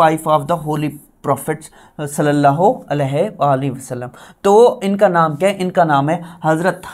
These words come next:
हफ्सा रज़ी अल्लाहु अन्हा। और फिर इनके बारे में एक क्वेश्चन और भी बनता है इन्हीं से रिलेटेड कि हज़रत उमर की डॉटर का क्या नाम है?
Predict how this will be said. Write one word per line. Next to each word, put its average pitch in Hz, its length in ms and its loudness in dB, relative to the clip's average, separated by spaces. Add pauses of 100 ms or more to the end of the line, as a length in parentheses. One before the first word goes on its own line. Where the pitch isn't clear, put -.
हफ्सा 175 840 2
रज़ी 156 400 2
अल्लाहु 151 500 0 (160)
अन्हा। 123 480 -4 (440)
और 175 200 2
फिर 202 200 0
इनके 185 220 0
बारे 165 200 4
में 170 100 -2
एक 165 140 -4
क्वेश्चन 165 300 -2
और 180 240 4
भी 185 120 -2
बनता 165 260 -2
है 143 60 -2
इन्हीं 190 400 -2
से 185 140 -4
रिलेटेड 143 500 -4 (300)
कि 190 520 4
हज़रत 180 340 2
उमर 196 220 0
की 220 360 -4 (200)
डॉटर 165 420 0
का 185 120 -2
क्या 190 200 4
नाम 196 200 2
है? 294 160 0